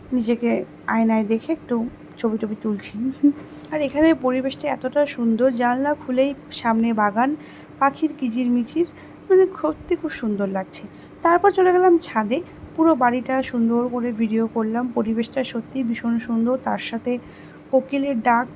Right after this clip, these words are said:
সুন্দর হাওয়া, একটু গরম গরম পড়ছে, সেই একটা সুন্দর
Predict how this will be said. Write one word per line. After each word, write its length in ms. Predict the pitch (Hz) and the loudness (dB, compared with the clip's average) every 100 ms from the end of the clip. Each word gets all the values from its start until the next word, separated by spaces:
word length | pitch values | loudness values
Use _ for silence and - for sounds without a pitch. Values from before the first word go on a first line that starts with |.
| - - | -18 -14
সুন্দর 440 | - 240 240 254 | -6 -4 -2 -2
হাওয়া, 400 | 214 220 226 254 - - - - | 2 2 2 0 -6 -18 -18 -10
একটু 200 | - 294 | -4 0
গরম 380 | 233 226 247 254 | 2 2 0 0
গরম 300 | 254 254 233 | 0 -2 -2
পড়ছে, 300 | 254 240 262 | -6 -6 -8
সেই 320 | 247 240 240 | -6 -4 -2
একটা 260 | 233 - 254 | -4 -6 -14
সুন্দর 500 | - 240 233 240 | -6 -2 0 0